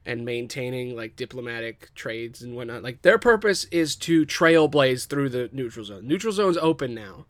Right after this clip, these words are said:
So we took our biggest warship that was on the border and we sent them out to explore and mark things down. And then while they're out here, they're seeing all the problems and they're like, "We need to fix this."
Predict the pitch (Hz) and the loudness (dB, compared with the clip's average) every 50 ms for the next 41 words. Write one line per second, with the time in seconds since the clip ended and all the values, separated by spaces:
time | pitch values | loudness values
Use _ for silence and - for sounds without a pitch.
0 | _ _ - - 139 143 139 135 - 175 165 - 170 156 135 - - 165 165 180 | _ _ -8 -2 -2 -2 -2 0 -2 -2 2 4 2 2 2 2 0 2 4 2
1 | 180 - - 143 147 156 160 151 135 - 123 107 101 - - - _ _ - - | 0 0 -2 -2 2 2 2 2 2 -4 -8 -8 -10 -12 -18 -20 _ _ -12 -10
2 | - 113 127 139 131 135 139 139 160 135 131 160 139 127 117 104 104 - _ _ | -8 -8 -6 -4 -4 -4 -4 -4 -6 -2 -2 0 0 0 -2 -6 -16 -18 _ _
3 | _ _ _ - 131 127 123 131 131 - - 160 147 156 147 - 151 143 139 127 | _ _ _ -12 -10 -10 -8 -8 -8 -4 -2 -2 -2 -2 0 0 -2 0 0 -2
4 | 127 123 110 101 - - _ _ - 143 113 117 131 - - - 143 143 139 135 | -4 -6 -8 -10 -16 -20 _ _ -10 -8 -8 -8 -10 -12 -10 -6 -4 -2 -2 0
5 | 131 131 127 127 123 123 123 123 123 - - 139 120 120 120 120 117 117 113 107 | -2 -2 -4 -6 -8 -8 -8 -8 -8 -8 -10 -10 -12 -12 -12 -12 -12 -12 -12 -14
6 | 104 98 87 - _ _ _ _ _ _ _ _ _ _ - - 139 143 143 143 | -16 -18 -20 -20 _ _ _ _ _ _ _ _ _ _ -4 -2 0 2 2 2
7 | 139 147 151 156 151 156 147 123 143 147 151 139 143 135 123 117 113 120 120 - | 2 4 4 4 4 2 2 2 2 0 0 0 0 -2 -4 -4 -4 -6 -6 -6
8 | - 147 139 135 127 123 120 120 120 120 - - 127 120 120 120 117 104 107 107 | -4 -4 -4 -4 -4 -6 -8 -10 -10 -10 -8 -8 -6 -6 -8 -8 -10 -12 -14 -14
9 | 101 104 101 98 104 - - 123 120 110 104 98 - 78 _ _ _ - 120 - | -14 -16 -14 -16 -16 -12 -12 -12 -12 -12 -14 -16 -18 -20 _ _ _ -8 -8 -8
10 | - - _ 87 82 57 - - - - - - - | -8 -16 _ -14 -16 -14 -16 -18 -18 -18 -20 -20 -20